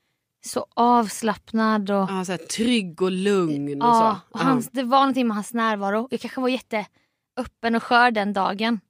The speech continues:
Speaker 1: <laughs> Så att jag lyssnade på så vad han sa. Och sen började de prata om att det spökade i Kalles lägenhet och att,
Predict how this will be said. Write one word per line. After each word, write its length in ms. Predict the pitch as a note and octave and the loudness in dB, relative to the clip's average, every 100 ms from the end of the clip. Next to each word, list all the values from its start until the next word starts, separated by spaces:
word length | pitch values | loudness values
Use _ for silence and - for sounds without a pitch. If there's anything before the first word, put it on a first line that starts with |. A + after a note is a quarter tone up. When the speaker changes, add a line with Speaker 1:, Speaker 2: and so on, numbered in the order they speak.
| - | -12
Speaker 1:
<laughs> 220 | B3 - | -12 -10
Så 160 | B3+ B3 | -4 -2
att 220 | G#3+ - _ - _ | -2 -6 _ -20 _
jag 140 | A3+ - | -12 -4
lyssnade 400 | A#3+ A#3+ A#3 A3+ | -2 -2 -4 -6
på 100 | A#3 | -4
så 120 | A#3 | -2
vad 120 | G#3 | 0
han 140 | G3+ G3 | 0 -2
sa. 420 | - A3 A3 A3+ - _ - | 0 4 4 4 -2 _ -12
Och 60 | |
sen 160 | A#3 A#3 | -4 0
började 300 | A3+ A3 G#3+ | 0 0 0
de 320 | F#3+ A3+ A#3 | 2 4 4
prata 360 | A3 A3 - A3 | 2 0 0 -4
om 120 | G3 | -4
att 120 | F3+ | -6
det 100 | - | -10
spökade 640 | - - G#3+ G#3+ - G3 | -10 -2 2 2 -2 -8
i 20 | G3 | -6
Kalles 320 | A3 G#3+ - | -4 -6 -4
lägenhet 460 | G3 G3+ F#3 F3 | -4 -4 -6 -6
och 60 | F#3+ | -8
att, 180 | F3+ - | -8 -12